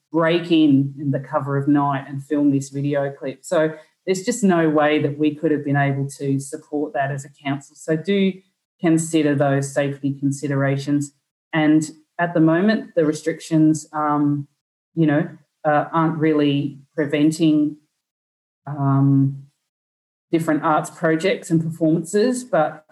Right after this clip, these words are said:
um, it does help that if your venue that you think of has a covid safe plan, that you mention that, because if we do go back into any kind of restrictions, we know, okay, great,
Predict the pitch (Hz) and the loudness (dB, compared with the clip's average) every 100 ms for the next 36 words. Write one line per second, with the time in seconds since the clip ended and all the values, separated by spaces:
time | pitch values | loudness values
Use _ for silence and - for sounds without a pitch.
0 | 135 151 147 143 160 160 156 165 151 151 | -8 -2 0 0 -2 -2 -2 0 -2 -2
1 | 151 147 143 151 147 147 143 143 139 _ | -2 -2 -2 0 0 2 0 -2 -6 _
2 | _ - 160 151 147 147 147 151 151 156 | _ -4 2 4 4 4 2 -2 -8 -2
3 | 156 147 147 139 143 151 143 - 156 147 | -2 0 -2 0 -4 -4 -8 -2 0 0
4 | 147 143 - 143 143 - 180 170 160 147 | -2 -2 -2 -2 -4 -6 -2 2 2 2
5 | 160 175 170 143 139 - 147 139 135 - | 0 -2 2 2 0 0 0 0 -2 -8
6 | 165 165 143 139 - 139 147 143 151 143 | -12 -8 -8 -8 -14 -14 -10 -2 -2 0
7 | 135 135 131 - 139 135 135 135 - 135 | -4 -4 -8 -2 -2 -2 -6 -6 -6 -4
8 | 135 127 - - 135 - 139 135 143 139 | -4 -4 -14 -20 -20 -12 -6 -4 0 2
9 | 139 135 151 - 143 135 _ _ _ _ | 2 -2 -6 -10 -12 -14 _ _ _ _
10 | 147 147 | -4 -2